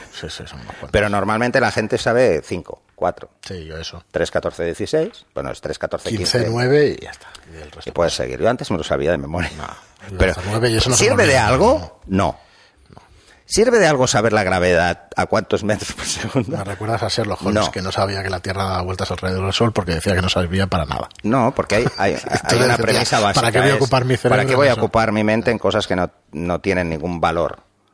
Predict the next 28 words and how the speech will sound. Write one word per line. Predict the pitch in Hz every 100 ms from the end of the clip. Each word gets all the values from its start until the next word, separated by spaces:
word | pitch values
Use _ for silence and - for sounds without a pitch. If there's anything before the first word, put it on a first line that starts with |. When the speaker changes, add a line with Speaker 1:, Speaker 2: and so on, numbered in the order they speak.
| _
Speaker 2:
para | 87 71
mí? | 87 76 _ _ _ - - - - - - - - - - -
Speaker 1:
No, | 123
pero | 110
esa | 107 123
que |
acabas | 117 117
de | 107
decir | 107 - 113
de |
la | 98
gravedad | 85 85 87
de |
la | 95 90
cascada, | 95 - 101 104
pues | 104 90
es |
Speaker 2:
No, | 156 226
Speaker 1:
muy | 208
Speaker 2:
pero, | 135 98
Speaker 1:
clara. |
Speaker 2:
pero | 87 95
esto | -
es | 185
un | 117
ejemplo | - 82 80
muy | 65
tonto. | - 190 127 76